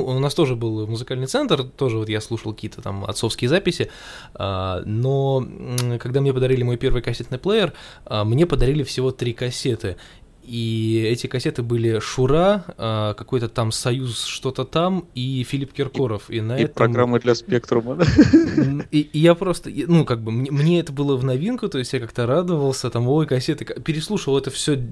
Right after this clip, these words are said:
Speaker 1: естественно, до дыр всё это заслушал. И просто сейчас я понимаю, что моё детство было на тот момент испорчено, но я сам этого не понимал. Ну вот, поэтому вот,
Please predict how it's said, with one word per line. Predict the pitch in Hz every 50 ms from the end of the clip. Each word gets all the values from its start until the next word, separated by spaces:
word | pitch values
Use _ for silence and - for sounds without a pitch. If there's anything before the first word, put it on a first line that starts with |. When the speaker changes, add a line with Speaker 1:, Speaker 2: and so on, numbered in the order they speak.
| 120 117 117
Speaker 1:
естественно, | 123 120 - 151 131 - - 113
до | 113 110 123 127
дыр | 127 160 220 220
всё | - 190
это | 165 - 123
заслушал. | 117 127 127 - 135 123 - 110 - - - - - - - -
И | 127
просто | 120 131 - - 131
сейчас | - - 185 175 -
я | 139
понимаю, | - 135 120 123 143 170 160 135
что | - - - 127 123 120
моё | 120 127 113 117 117
детство | 120 135 131 - 131 120
было | 120 123 117 117
на | 117 117
тот | - 123 117
момент | 135 123 123 123 117 131
испорчено, | 117 - - 185 196 - - 139 120
но | 117 120
я | 123 131 131
сам | - 139 131
этого | 131 - 131 127 131
не | 139 131
понимал. | - - 135 143 156 151 131 110 98 - - - - - - - - - -
Ну | - - 120 123 123 123 123 120
вот, | 110 101 107
поэтому | 98 107 120 120 - - 131 131 131 131
вот, | 131 135 131